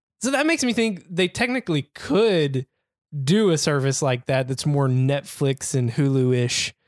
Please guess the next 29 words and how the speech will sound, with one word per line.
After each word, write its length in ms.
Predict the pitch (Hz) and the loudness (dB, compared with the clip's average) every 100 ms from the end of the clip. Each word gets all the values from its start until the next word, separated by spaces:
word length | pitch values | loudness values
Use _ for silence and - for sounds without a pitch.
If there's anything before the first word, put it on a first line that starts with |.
| _ _ _ _ | _ _ _ _
in, 340 | 139 127 123 | -2 0 -2
in 220 | - 127 110 | -2 -4 -4
premise, 540 | - 180 123 127 - | -4 -2 0 -2 -2
where, 380 | 127 120 120 - _ _ | -2 -2 -2 -6 _ _
uh, 220 | 147 156 135 | -4 -2 0
<laughs> 40 | |
you 200 | 175 185 | 2 2
know, 60 | 156 | 0
they 260 | 202 180 208 | 0 2 2
obviously 460 | 202 262 226 208 | 2 0 2 2
have 340 | 185 185 165 165 | 4 4 4 2
access 580 | 165 170 156 139 131 - - - | -2 -2 -2 -2 -2 -8 -14 -6
to 120 | 180 165 | 0 0
a 40 | |
huge 420 | 143 196 208 170 | 2 2 2 0
catalog 480 | - 180 170 147 139 | 0 0 2 0 0
of 120 | 131 | -2
content 640 | - 160 151 147 135 127 - - | -2 -2 -2 -2 -2 -2 -6 -4
through 120 | 139 | -2
the 80 | 123 | 0
iTunes 420 | - 440 151 139 | -2 -2 -2 -2
Store. 500 | - 156 127 123 123 - _ _ _ _ | -2 0 0 0 -2 -6 _ _ _ _
You 100 | - | -6
know, 40 | 139 | 0
maybe 360 | 139 151 147 139 | 2 2 2 0
they 420 | 139 135 127 127 - | 2 2 0 -4 -4
can 160 | 139 | -2
work 240 | 127 127 139 | 0 -2 -2
out 340 | 123 120 - | -2 -2 -6